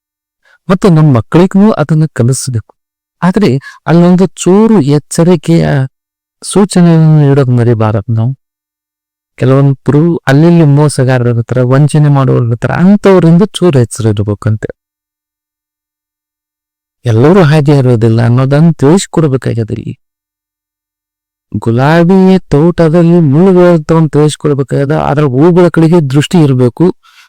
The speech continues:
ಅವುಗಳನ್ನ ಆನಂದಿಸ್ಬೇಕು. ಆ ತೋಟದಲ್ಲಿ ಸಂಚರಿಸುವಾಗ ಆ ಮುಳ್ಳಿನಿಂದ ಎಚ್ಚರಿಕೆ ವಹಿಸ್ಬೇಕು ಅನ್ನೋದನ್ನ ಕಲಿಸ್ಬೇಕಾಗ್ಯದ ಅಷ್ಟೇ.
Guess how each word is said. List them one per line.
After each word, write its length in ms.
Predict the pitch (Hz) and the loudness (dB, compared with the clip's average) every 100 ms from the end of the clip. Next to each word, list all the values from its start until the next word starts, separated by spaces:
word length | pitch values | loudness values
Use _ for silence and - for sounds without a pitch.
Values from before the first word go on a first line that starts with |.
| _ _ - | _ _ -6
ಅವುಗಳನ್ನ 360 | 143 147 156 147 | 0 2 2 0
ಆನಂದಿಸ್ಬೇಕು. 960 | - 147 170 143 - 131 117 156 170 - - _ - | 0 0 0 0 -4 -6 -4 -2 -2 -4 -20 _ -8
ಆ 80 | 139 | -8
ತೋಟದಲ್ಲಿ 540 | - 165 175 165 165 147 | -2 0 2 2 2 0
ಸಂಚರಿಸುವಾಗ 680 | 143 147 165 156 - 170 156 | 0 0 0 -2 -2 -4 -2
ಆ 60 | 147 | 0
ಮುಳ್ಳಿನಿಂದ 560 | 131 147 185 175 170 185 | 0 2 2 2 2 0
ಎಚ್ಚರಿಕೆ 720 | 175 135 156 151 - - - _ - | -2 -4 -4 -6 -6 -8 -8 _ -4
ವಹಿಸ್ಬೇಕು 540 | 127 131 135 123 - 123 | -2 -2 -2 -4 -2 -2
ಅನ್ನೋದನ್ನ 380 | 117 120 208 226 | 0 0 0 2
ಕಲಿಸ್ಬೇಕಾಗ್ಯದ 720 | 196 208 - 131 113 107 104 | 0 0 -2 -2 -2 -2 -2
ಅಷ್ಟೇ. 240 | 107 - | -4 -8